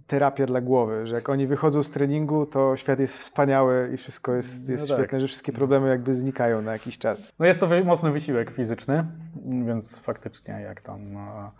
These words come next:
Speaker 2: no, wa-, walczysz o oddech, czy, <laughs> czy tak, czy walczysz ze swoim ciałem, no to nie myślisz wtedy o problemach życiowych.
Speaker 1: <laughs> No tak.
Speaker 2: No i to jest też fajne w brazylijskim jiu-jitsu, że te sparingi są faktycznie takie, no,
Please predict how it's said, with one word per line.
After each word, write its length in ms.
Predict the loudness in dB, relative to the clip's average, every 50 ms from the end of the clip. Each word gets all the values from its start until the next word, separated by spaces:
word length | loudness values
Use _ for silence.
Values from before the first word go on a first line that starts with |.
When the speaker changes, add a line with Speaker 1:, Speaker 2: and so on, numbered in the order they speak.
| -18 -16 -16 -14 -12
Speaker 2:
no, 160 | -10 -8 -6
wa-, 220 | -6 -6 -6 0 4
walczysz 380 | 6 6 6 4 2 0 0
o 120 | 2 2 2
oddech, 380 | 2 0 0 -2 0 0 0 -2
czy, 200 | -2 0 0 0 0 0 -2
<laughs> 240 | -2 -2 -4 -6 -8 -10
czy 80 | -14
tak, 220 | -12 -12 -12 -12 -10
czy 160 | _ -8 -6
walczysz 360 | -4 -6 -6 -6 -8 -10 -10
ze 80 | -10 -12
swoim 320 | -10 -8 -8 -6 -6 -4
ciałem, 340 | -4 -2 -2 -2 -2 -4 -4
no 100 | -8 -8
to 140 | -10 -10 -8
nie 140 | -8 -6
myślisz 320 | -6 -8 -8 -8 -12 -12 -12
wtedy 260 | -10 -10 -8 -8 -8
o 60 | -8
problemach 440 | -6 -6 -2 -2 -2 -2 -2 -4 -6
życiowych. 400 | -8 -8 -8 -8 -6 -6 -2 -2 -2 0 0
Speaker 1:
<laughs> 160 | -2 -2 -4
No 60 | -10
tak. 180 | -12 -12 -12 -12 _ _ _ _ -4
Speaker 2:
No 120 | -2 0
i 40 | 4
to 80 | 6 6
jest 120 | 6 6
też 120 | 4 2 4
fajne 240 | 2 2 2 0
w 20 | 0
brazylijskim 400 | 0 0 0 0 -2 -2 -2 0
jiu-jitsu, 460 | 0 -2 -2 -4 -6 -4 -2 -2 0
że 100 | 0 -2
te 100 | -2 -4
sparingi 420 | -6 -4 -4 -4 -4 -4 -6 -6 -8
są 160 | -8 -8 -6
faktycznie 460 | -6 -6 -6 -8 -14 -14 -12 -12 -10
takie, 320 | -10 -10 -10 -8 -8 -8 -8
no, 260 | -8 -10 -10 -12